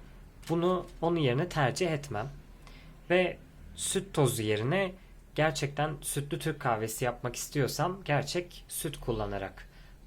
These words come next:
bunu yapmayı denerim. Bu ürünü çıkaran firma için hani kullananlar, beğenenler varsa tabii ki de hiçbir şey diyemeyeceğim ama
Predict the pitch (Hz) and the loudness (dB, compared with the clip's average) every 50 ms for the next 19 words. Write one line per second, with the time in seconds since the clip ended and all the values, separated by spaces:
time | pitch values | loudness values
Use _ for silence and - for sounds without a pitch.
0 | - - 120 113 107 104 101 - - 110 104 101 117 101 98 101 101 135 170 143 | -8 -6 -4 -4 -4 -4 -6 -6 -6 -6 -6 -4 -4 -4 -4 -4 -4 -6 -6 -8
1 | - - - - 165 147 143 143 165 180 185 180 165 147 - - - - 147 139 | -12 -20 -18 -12 -6 -4 0 6 8 8 8 8 6 4 0 -4 0 4 4 6
2 | 131 139 143 147 156 165 160 151 - - - - - - - - - - - - | 6 6 6 6 4 4 2 0 -2 -6 -12 -18 -20 -20 -20 -18 -8 -6 -6 -2
3 | - - 156 151 156 156 151 156 143 - 151 143 139 143 147 147 147 139 143 - | 2 4 6 6 6 4 4 0 0 2 4 6 6 6 6 6 4 2 0 -2
4 | 156 156 160 156 143 - - 139 135 135 131 131 - - - - - - - 147 | -2 -2 -2 -4 -6 -2 0 0 2 2 0 0 -4 -8 -14 -20 -18 0 4 6
5 | 143 143 147 151 151 151 156 156 156 151 147 151 151 151 151 151 151 151 151 151 | 8 8 8 8 6 4 4 4 4 6 6 6 6 6 4 4 4 4 4 4
6 | 151 147 151 151 143 - - - - 143 131 117 - - 131 120 - - - - | 4 4 4 2 2 0 -4 -4 -2 -2 -2 0 0 0 0 0 0 -2 -2 -2
7 | 131 120 117 123 123 123 120 104 98 - 113 127 165 180 151 135 165 175 | -2 -2 0 0 0 0 0 -2 -2 -2 0 2 2 4 4 4 4 2